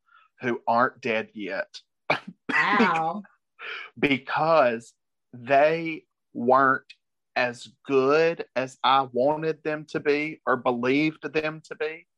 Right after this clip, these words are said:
Speaker 2: Mm-hmm.
Speaker 1: And I couldn't be as good as I needed to be having them in my life. Now, I'm talking, I'm former teachers,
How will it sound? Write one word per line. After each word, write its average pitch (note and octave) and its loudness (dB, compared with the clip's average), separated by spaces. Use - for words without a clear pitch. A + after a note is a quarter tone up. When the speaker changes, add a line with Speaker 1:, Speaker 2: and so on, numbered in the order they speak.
Speaker 2:
Mm-hmm. F#3+ -6
Speaker 1:
And B2 -2
I C3+ 4
couldn't C#3+ -10
be C3 -2
as A#2+ -4
good B2 -2
as A#2 -8
I B2+ 2
needed B2+ 2
to A2 0
be G2 -2
having B2 0
them A2 -8
in A2+ -12
my G2+ -4
life. F2 -4
Now, A#2+ -4
I'm G3+ -2
talking, - -8
I'm G#3 0
former D#3+ 2
teachers, - -10